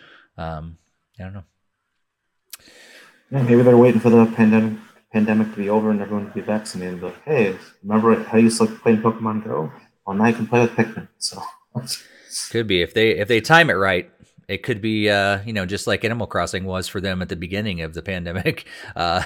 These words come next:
Speaker 1: it could be just the thing they need to, like, skyrocket. Wait, we got vaccinations. Everybody's outside again. Everybody's playing Pikmin. So.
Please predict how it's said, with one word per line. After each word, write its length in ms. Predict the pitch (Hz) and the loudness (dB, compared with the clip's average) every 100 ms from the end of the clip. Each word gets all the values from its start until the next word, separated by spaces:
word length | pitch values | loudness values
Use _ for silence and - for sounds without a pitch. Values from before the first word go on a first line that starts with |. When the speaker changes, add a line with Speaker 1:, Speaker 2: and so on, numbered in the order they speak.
| - | 0
Speaker 1:
it 220 | - 135 | 0 -2
could 180 | 120 92 | -4 -4
be 120 | 101 | -6
just 340 | 85 90 113 | -6 -4 0
the 120 | 233 226 | 2 2
thing 240 | 135 123 | 0 0
they 220 | 139 120 | 2 2
need 320 | 117 127 101 | 0 -2 -2
to, 100 | 92 | -2
like, 200 | 92 95 - | -2 -2 -4
skyrocket. 840 | - - 120 110 98 85 90 78 - - - | -6 2 2 4 0 -2 -4 -6 -12 -20 -4
Wait, 180 | 123 113 | 0 0
we 100 | 104 | 0
got 180 | 127 120 | 0 2
vaccinations. 720 | 139 - 135 139 - 151 143 | 0 0 -4 -4 -2 -2 0
Everybody's 340 | 131 143 131 | 0 0 0
outside 380 | 131 123 156 147 | 0 2 4 4
again. 400 | 156 165 170 165 - - - | 6 4 4 0 -10 -16 -4
Everybody's 360 | 113 117 120 117 | -2 2 2 2
playing 220 | 127 120 | 2 4
Pikmin. 360 | 123 82 85 - - - _ _ - _ _ | 2 2 -6 -14 -20 -20 _ _ -20 _ _
So. 240 | _ - | _ -18